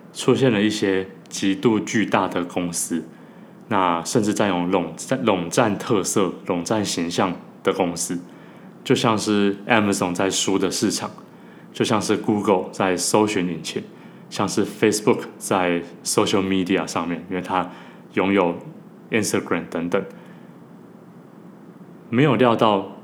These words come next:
在自由竞争的发展的末端，可能因为科技的影响，出现了一些巨型的科技公司，那他们握有的权力就变得非常非常的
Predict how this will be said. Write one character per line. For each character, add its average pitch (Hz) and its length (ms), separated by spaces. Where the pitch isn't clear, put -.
在 113 140
自 117 180
由 92 120
竞 101 180
争 95 120
的 90 100
发 98 220
展 85 280
的 90 100
末 101 260
端， 82 280
可 - 120
能 90 160
因 104 220
为 107 180
科 104 280
技 98 320
的 95 120
影 90 220
响， 87 220
出 - 160
现 110 160
了 107 40
一 107 60
些 95 400
巨 110 240
型 85 240
的 85 100
科 92 240
技 95 220
公 85 220
司， 85 260
那 143 100
他 143 160
们 123 300
握 170 200
有 87 220
的 85 160
权 87 320
力 95 160
就 92 160
变 95 160
得 85 80
非 - 260
常 95 160
非 92 200
常 85 240
的 - 60